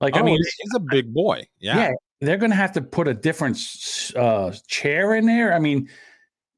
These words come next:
Speaker 1: he can't just go in a regular chair. I mean, there's a lot of G-force when you're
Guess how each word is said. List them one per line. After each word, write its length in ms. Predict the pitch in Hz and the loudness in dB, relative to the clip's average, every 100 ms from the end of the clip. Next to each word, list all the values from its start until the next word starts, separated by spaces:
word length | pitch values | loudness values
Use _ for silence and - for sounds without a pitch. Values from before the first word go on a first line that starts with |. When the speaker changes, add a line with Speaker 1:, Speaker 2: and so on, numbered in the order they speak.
| _ | _
Speaker 1:
he 200 | 104 214 | -2 0
can't 260 | 233 330 - | 2 0 2
just 180 | 202 - | 0 2
go 140 | 180 | 2
in 60 | 147 | 2
a 60 | |
regular 380 | 135 160 131 107 | 2 2 2 0
chair. 680 | - - 208 127 90 120 151 _ _ _ _ - | 0 0 2 0 -2 -4 -6 _ _ _ _ -4
I 60 | |
mean, 120 | 165 196 | 0 0
there's 140 | 233 | 2
a 40 | 185 | 2
lot 320 | 170 180 165 | 4 2 2
of 80 | 123 | -2
G-force 640 | - 208 269 - 110 95 | 0 0 0 0 -2 0
when 120 | - 110 | 2 2
you're 220 | 110 | 2